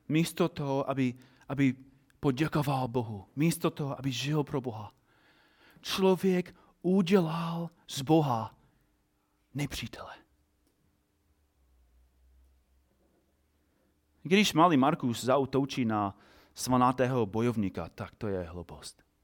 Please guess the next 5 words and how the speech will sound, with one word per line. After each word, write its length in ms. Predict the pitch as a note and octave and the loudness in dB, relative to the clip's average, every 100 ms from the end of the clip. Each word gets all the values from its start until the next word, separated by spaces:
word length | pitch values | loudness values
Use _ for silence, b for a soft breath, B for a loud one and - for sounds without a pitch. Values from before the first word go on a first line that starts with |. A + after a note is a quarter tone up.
| _ _ _ _ _ _ _ _ _ _ _ _ _ - | _ _ _ _ _ _ _ _ _ _ _ _ _ -10
Co 180 | E3+ | -4
můžu 300 | A#2 F#2+ G2 | -4 -4 -8
proti 260 | F#2 F#2 F#2+ | -10 -10 -10
němu 220 | F2+ E2+ | -10 -12
dělat? 300 | E2+ E2 - | -12 -14 -18